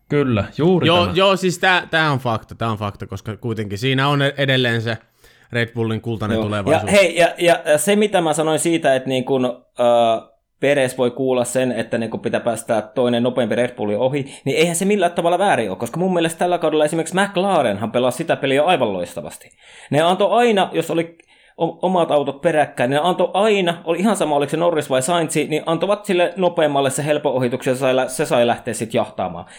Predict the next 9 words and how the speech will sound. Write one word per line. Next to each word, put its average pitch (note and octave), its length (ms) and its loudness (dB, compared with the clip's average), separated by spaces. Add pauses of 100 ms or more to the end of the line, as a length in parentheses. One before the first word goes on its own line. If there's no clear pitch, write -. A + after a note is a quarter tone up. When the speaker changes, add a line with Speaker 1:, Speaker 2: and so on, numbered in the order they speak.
Speaker 3:
Että C3+ 200 -2
tavallaan D3 280 4
ne D3 60 0
ei C#3+ 240 0
hukkaa D3+ 380 -4
sitä B2+ 240 -4
aikaa C3+ 360 0
siihen A#2+ 280 -2
talli-, C3 380 -2